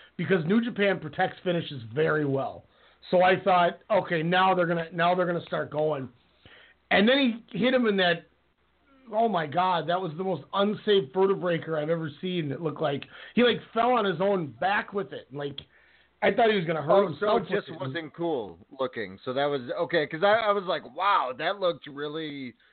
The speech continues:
Speaker 2: interesting." <laughs> Like, Kota must have been protected.
Speaker 1: Yeah, I, like, I, I think,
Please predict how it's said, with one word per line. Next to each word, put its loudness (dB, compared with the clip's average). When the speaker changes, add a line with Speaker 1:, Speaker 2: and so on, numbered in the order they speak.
Speaker 2:
interesting." -8
<laughs> -14
Like, 2
Kota 0
must -2
have -8
been -8
protected. -8
Speaker 1:
Yeah, 2
I, 2
like, 0
I, 6
I 2
think, 2